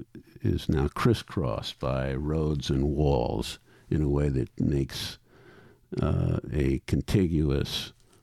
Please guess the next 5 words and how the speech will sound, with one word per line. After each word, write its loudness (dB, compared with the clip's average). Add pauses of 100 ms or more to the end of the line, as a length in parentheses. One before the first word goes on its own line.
(260)
um, -2 (520)
viable 2 (320)
Palestinian 0
state, -4 (200)
uh, -6